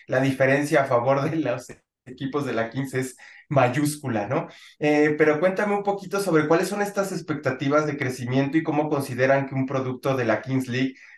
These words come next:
les ayudará a personas tan posicionadas como tú, como tu hermano, este, o sea, digo,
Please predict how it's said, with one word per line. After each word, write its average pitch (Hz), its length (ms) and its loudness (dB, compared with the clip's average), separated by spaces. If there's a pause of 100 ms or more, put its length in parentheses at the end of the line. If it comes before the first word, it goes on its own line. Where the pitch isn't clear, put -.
(180)
les 135 300 0
ayudará 131 720 2
a 127 500 2 (260)
personas 147 580 0
tan 151 180 0
posicionadas 156 920 2
como 123 380 -4
tú, 190 320 2
como 139 280 2
tu 127 100 -4
hermano, 156 640 2
este, 123 800 -2 (240)
o 110 100 -10
sea, 113 240 2
digo, 120 420 -2